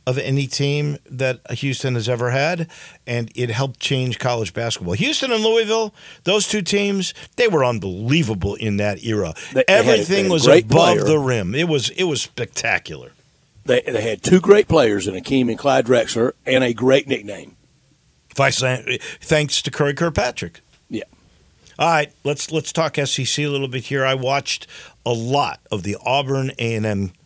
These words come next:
Speaker 1: game. And, uh, now I'm, I'm just starting to w-, wonder: Did we overrate A and M to begin with? This was the second, uh, slotted team, right? They were picked two in the preseason poll.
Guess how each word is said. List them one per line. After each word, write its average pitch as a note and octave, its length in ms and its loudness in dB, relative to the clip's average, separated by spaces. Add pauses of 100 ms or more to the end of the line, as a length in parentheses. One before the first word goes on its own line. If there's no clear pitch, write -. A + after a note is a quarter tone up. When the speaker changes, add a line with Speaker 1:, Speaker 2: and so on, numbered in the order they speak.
(140)
Speaker 1:
game. D2+ 400 -12 (640)
And, C#3 400 -2
uh, D3+ 180 -2
now E3+ 280 0
I'm, D3 200 -2
I'm C#3+ 200 -2
just B2 180 -2
starting A#2+ 320 -4
to A2 60 0
w-, A2+ 280 -2
wonder: G#2+ 480 -4 (400)
Did A2+ 200 -4
we D3 320 0 (100)
overrate C3+ 880 -2 (120)
A A#2+ 180 2
and A2 120 -2
M A2+ 140 -2
to G#2+ 140 -6
begin G#2+ 300 -4
with? F2+ 120 -6
This E4+ 240 -2
was F4 180 0
the D#3+ 140 0
second, G#3 720 0 (640)
uh, B2+ 440 0 (140)
slotted E3+ 520 0
team, G#3+ 340 -4
right? D#3+ 180 -2
They F#3+ 140 -2
were A3 140 -2
picked E3+ 400 -4
two G3 400 -2
in A2+ 160 -2
the A2+ 60 -2
preseason E3+ 800 -2
poll. A#2 400 -4